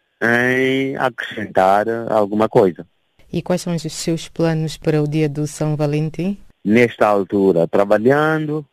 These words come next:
Speaker 1: certamente até às quinze e trinta, quinze e trinta largar serviço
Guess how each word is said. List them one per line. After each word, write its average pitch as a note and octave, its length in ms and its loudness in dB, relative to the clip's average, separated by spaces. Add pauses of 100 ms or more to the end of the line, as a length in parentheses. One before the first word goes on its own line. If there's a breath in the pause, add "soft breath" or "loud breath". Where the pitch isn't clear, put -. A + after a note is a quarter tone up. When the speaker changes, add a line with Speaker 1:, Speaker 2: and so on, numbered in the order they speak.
(260)
Speaker 1:
certamente G#2+ 800 -2 (280)
até G2 1160 4
às F2+ 80 -6 (180)
quinze G#2+ 560 0
e F2+ 140 -6
trinta, C3 880 0 (340)
quinze A#2+ 360 2
e A2 80 4
trinta G#2 640 0
largar A2 760 0 (320)
serviço C3+ 840 0